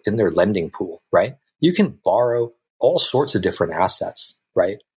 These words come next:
But you couldn't borrow F T T. And I think maybe that the reason for that is that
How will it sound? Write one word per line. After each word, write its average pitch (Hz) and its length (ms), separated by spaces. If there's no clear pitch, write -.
But 127 140
you 117 140
couldn't 185 400
borrow 90 360
F - 180
T - 180
T. - 280
And 127 120
I 127 80
think 196 320
maybe 120 420
that 92 240
the 87 80
reason 90 380
for 85 240
that 80 320
is 92 220
that 87 240